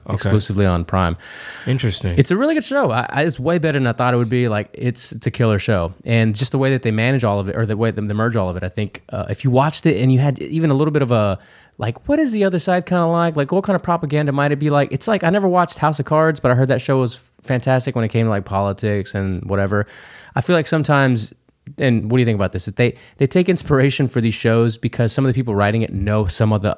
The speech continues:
Speaker 2: the deep insights of what actually goes on in, in government.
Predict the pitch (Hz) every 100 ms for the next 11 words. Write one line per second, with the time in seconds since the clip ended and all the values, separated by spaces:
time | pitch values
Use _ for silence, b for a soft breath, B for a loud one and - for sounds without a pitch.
0 | - 110 107 110 117 107 104 - 123 120
1 | 101 101 104 107 110 110 101 104 107 104
2 | 98 - 101 98 98 113 139